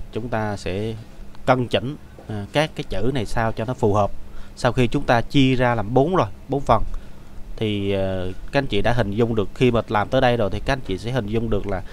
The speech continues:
à, những cái phần nào, à, các anh chị sẽ đưa, đưa cái nội dung vào, à, trao cho nó phù hợp với một cái card để cho nó hoàn thiện.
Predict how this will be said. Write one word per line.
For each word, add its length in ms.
à, 100
những 200
cái 100
phần 200
nào, 260
à, 200
các 60
anh 80
chị 180
sẽ 140
đưa, 240
đưa 200
cái 100
nội 160
dung 180
vào, 260
à, 220
trao 220
cho 200
nó 220
phù 240
hợp 280
với 100
một 180
cái 140
card 180
để 360
cho 140
nó 300
hoàn 220
thiện. 280